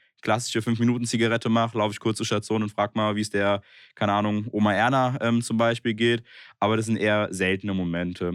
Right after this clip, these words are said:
Das muss wirklich, da muss ein Einsatz wirklich sehr besonders sein, dass man sagt, man guckt im Nachhinein nochmal, was, wie es dem Patienten gegangen ist. Glücklicherweise probiert man sehr, sehr viel zu vergessen oder wirklich das Job-Ich, das Job-Ich sein lassen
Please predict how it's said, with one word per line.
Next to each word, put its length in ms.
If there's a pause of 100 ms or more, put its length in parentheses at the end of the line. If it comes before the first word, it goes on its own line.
Das 100
muss 180
wirklich, 280
da 80
muss 140
ein 80
Einsatz 320
wirklich 160
sehr 140
besonders 400
sein, 180
dass 120
man 140
sagt, 440 (580)
man 300 (180)
guckt 240
im 80
Nachhinein 560
nochmal, 360
was, 220
wie 80
es 60
dem 100
Patienten 440
gegangen 360
ist. 260 (640)
Glücklicherweise 760
probiert 300
man 160
sehr, 180
sehr 120
viel 160
zu 120
vergessen 580
oder 240
wirklich 480 (420)
das 420
Job-Ich, 520
das 320
Job-Ich 380
sein 280
lassen 480